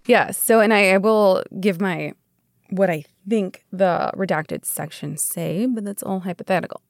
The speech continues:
Anyway, so first there's an introduction, and in the intro, they point to how there were many people involved in the businesses at issue here, and Jen was one of many, and how she was involved in the legitimate and fraudulent sides of the business.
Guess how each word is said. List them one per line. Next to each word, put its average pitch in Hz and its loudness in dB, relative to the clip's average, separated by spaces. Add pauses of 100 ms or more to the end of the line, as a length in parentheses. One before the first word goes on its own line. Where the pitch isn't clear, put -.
(100)
Anyway, 262 0 (640)
so 233 2
first 254 0
there's 269 4
an 262 0
introduction, 196 -2 (540)
and 180 0
in 220 0
the - -4
intro, 190 2
they 190 -2
point 208 -4
to 220 -6
how 180 -2
there 165 -4
were 160 -4
many 165 -4
people 254 0
involved 180 2
in 180 -2
the 170 0
businesses 156 -2
at 160 -2
issue 160 -4
here, 160 -4 (360)
and 190 2
Jen 170 0
was 190 -4
one 151 -4
of 165 -6
many, 208 0
and 190 -2
how 180 0
she - -6
was 185 2
involved 165 0
in 175 -4
the 147 -4 (100)
legitimate 180 0 (200)
and 311 2
fraudulent 165 0
sides - -4
of 156 -8
the 156 -4
business. - -6